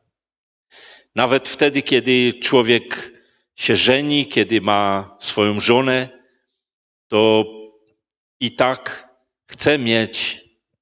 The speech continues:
jakiegoś przyjaciela, kobieta jakąś przyjaciółkę, z którymi może sobie rozumieć, porozmawiać.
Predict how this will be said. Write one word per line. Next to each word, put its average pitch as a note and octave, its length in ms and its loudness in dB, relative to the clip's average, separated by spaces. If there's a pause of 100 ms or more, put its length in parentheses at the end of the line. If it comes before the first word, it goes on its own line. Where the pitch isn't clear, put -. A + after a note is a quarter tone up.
jakiegoś G2 520 -4
przyjaciela, G#2+ 800 -2 (760)
kobieta G2 460 0
jakąś F#2 420 -2
przyjaciółkę, F#2+ 880 -2 (1900)
z - 140 -2
którymi G#2 760 0
może G2+ 320 0
sobie F#2+ 680 0
rozumieć, G2 640 -2
porozmawiać. F2 1000 -2